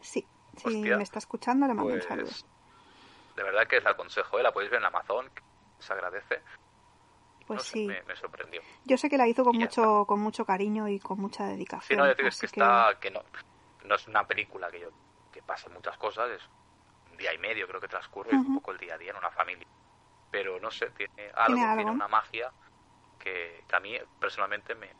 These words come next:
Speaker 1: A veces las películas hechas así son las mejores, ¿sabes? Porque de, de una
Speaker 2: Sí.
Speaker 1: cosa muy normal puede salir algo
Speaker 2: Y aparte,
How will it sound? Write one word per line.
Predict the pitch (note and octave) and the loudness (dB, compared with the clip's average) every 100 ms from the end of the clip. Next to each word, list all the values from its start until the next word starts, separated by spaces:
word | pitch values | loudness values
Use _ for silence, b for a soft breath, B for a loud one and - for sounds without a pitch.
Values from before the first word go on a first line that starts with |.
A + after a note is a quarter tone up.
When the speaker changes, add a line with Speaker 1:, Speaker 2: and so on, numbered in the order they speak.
| _ _ _ _ _ _ _ b b b b - | _ _ _ _ _ _ _ b b b b -2
Speaker 1:
A | A#3+ | 2
veces | A#3+ A#3 C4+ C4+ C4+ C4 | 2 4 6 6 6 4
las | A#3 | 0
películas | - A3 A3 B3 B3 | 0 0 2 0 0
hechas | C4 B3 | -4 -8
así | A#3 - | -8 -6
son | A#3+ | -2
las | A#3+ A3 | 0 -2
mejores, | - - A3+ G#3+ G3+ | -6 -2 0 0 0
¿sabes? | A#3 B3 | 0 -2
Porque | - - | -6 -8
de, | G#3 G#3 G#3 G#3 - - | -6 -4 -6 -8 -8 0
de | G#3+ | 2
una | G#3+ A3 | 2 4
Speaker 2:
Sí. | - | 4
Speaker 1:
cosa | C3 A#3 | 6 4
muy | A3+ A3+ A3 | 4 2 0
normal | G#3+ G#3+ A3 A#3+ B3 A#3+ | 0 0 2 2 0 -2
puede | A3 G#3+ | 0 0
salir | - A3 A3 A3 A3 A3 A3 | -2 -4 -2 -2 -4 -6 -4
algo | G#3+ A3+ A3 G#3 G#3 A3 - - - | -4 -4 -4 -6 -10 -14 -20 -20 -8
Speaker 2:
Y | A#2 | 2
aparte, | A2 A2 G#2+ - B2 | 4 6 4 6 4